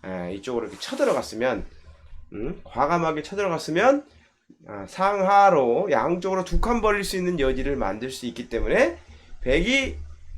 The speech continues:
아, 전혀 어려움 없이 안정을 취할 수 있었다, 아, 라고 말씀드릴 수가, 아, 있겠습니다. 자,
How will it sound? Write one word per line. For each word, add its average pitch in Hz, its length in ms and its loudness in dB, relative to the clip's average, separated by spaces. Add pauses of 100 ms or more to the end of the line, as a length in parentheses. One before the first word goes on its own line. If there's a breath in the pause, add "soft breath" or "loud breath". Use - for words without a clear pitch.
(180)
아, 87 240 -10
전혀 - 500 -2
어려움 175 680 4
없이 123 640 -2
안정을 104 400 -10
취할 135 260 -4
수 - 140 -14
있었다, 110 300 -10 (680 soft breath)
아, 87 220 -14
라고 92 260 -4
말씀드릴 92 640 -6
수가, 117 460 -6 (420 soft breath)
아, 85 320 -14
있겠습니다. - 680 -16 (680 loud breath)
자, 127 560 0